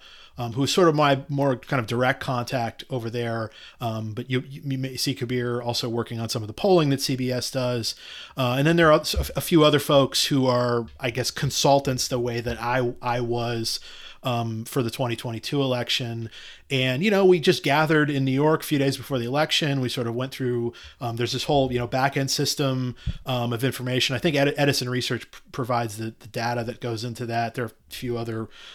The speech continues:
um, I think a few other different organizations use some different, you know, different data sources or what have you. But, you know, for me, like, just having access to basically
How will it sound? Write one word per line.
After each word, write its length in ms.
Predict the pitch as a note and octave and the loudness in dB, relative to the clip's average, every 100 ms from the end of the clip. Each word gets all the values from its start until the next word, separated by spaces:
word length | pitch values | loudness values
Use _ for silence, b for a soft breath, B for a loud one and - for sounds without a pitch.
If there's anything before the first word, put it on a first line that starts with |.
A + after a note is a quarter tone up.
| B | B
um, 400 | A2+ A2 A2 G#2+ - | -8 -6 -8 -10 -10
I 60 | A2+ | -8
think 220 | A2 G#2+ | -8 -10
a 20 | |
few 220 | A#2 C#3 A#2 | -8 -4 -2
other 100 | A2 | -2
different 320 | A2+ B2 A2+ | -6 -8 -8
organizations 640 | G#2+ G#2 A#2 A2+ - G#2+ | -8 -6 -4 -4 -4 -6
use 160 | A2 A2 | -8 -8
some 160 | G#2 B2 - - | -10 -16 -20 -12
different, 340 | - - A2+ A2+ - - | -10 -8 -10 -10 -16 -18
you 60 | A#2+ | -14
know, 60 | G#2+ | -8
different 340 | A#2+ - G#2+ | -6 -6 -2
data 240 | C3+ C3 | 0 2
sources 420 | B2+ B2+ A#2+ A#2+ A#2 | 0 -2 -4 -6 -6
or 80 | |
what 140 | A#2+ A#2 | -6 -4
have 220 | A#2+ A2+ | -4 -4
you. 100 | A#2 | -4
But, 240 | A2+ A#2 B B B B | -6 -8 B B B B
you 100 | D#3+ | 2
know, 120 | C#3 | 4
for 200 | C3 - | 2 0
me, 380 | C#3+ F3+ G#3 D3+ | 4 6 6 6
like, 340 | B2+ B2 A#2 - B B B | 4 2 0 -6 B B B
just 220 | C3 D3+ | 0 4
having 300 | E3+ D3+ C3+ | 4 4 4
access 520 | C3 C#3+ - D3+ A2+ - | 2 0 2 2 2 -2
to 360 | - B2+ A#2+ | 0 0 -2
basically 640 | G#2 B2 - C3 B2 A2+ | -2 -2 -2 -2 -4 -6